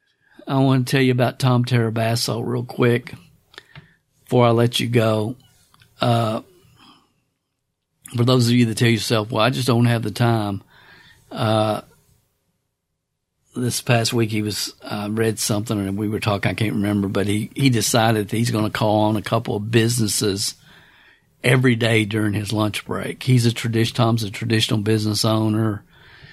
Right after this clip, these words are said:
but right now he's in his busiest time of the season.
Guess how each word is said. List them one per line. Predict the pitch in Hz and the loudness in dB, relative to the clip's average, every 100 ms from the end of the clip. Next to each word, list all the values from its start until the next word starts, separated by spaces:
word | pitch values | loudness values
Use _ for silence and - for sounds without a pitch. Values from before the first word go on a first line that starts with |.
| - - | -20 -4
but | 110 113 | 0 2
right | 123 117 117 | 4 2 2
now | 113 117 104 | 0 0 0
he's | 107 107 | -4 -4
in | 107 | -4
his | 107 98 | -4 -4
busiest | 104 113 110 101 98 - | -2 0 0 -2 -4 -2
time | 107 107 | 0 0
of | 101 | 0
the | 101 | -4
season. | - 120 113 104 98 101 | 0 4 4 2 -2 -4